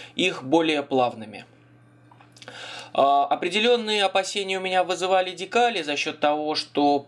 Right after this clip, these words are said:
полоска в круге, не полоска, стрелка в круге дается отдельным элементом, их надо между собой совмещать. Также боялся, что будут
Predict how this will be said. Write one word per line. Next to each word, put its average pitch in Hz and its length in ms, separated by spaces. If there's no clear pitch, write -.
полоска 151 720
в - 140
круге, 139 640
не 143 160
полоска, 165 340
стрелка 151 360
в - 80
круге 147 360
дается 147 480
отдельным 147 480
элементом, 185 540
их 147 240
надо 143 200
между 143 300
собой 139 320
совмещать. 165 800
Также 143 280
боялся, 143 420
что 143 180
будут 143 360